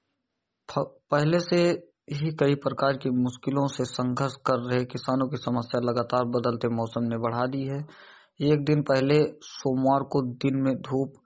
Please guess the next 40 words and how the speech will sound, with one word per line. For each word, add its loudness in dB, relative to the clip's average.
निकली 2
तो 0
लगा 4
सब -2
कुछ -2
सामान्य 0
हो 2
जाएगा, 2
लेकिन 0
मंगलवार 2
और 4
बुधवार 0
एक 2
बार 2
फिर 0
से -6
मौसम 0
खराब 2
हो 4
गया। 4
सर्द -4
हवा 2
के 2
बीच 0
गलन 4
बढ़ 2
गई, 4
पूरे 2
दिन 0
धूप -2
भी 0
नहीं 2
निकली। 0
इससे 0
आलू, 0
सरसों, 0
मटर 0
व 2
अरहर 0
व 2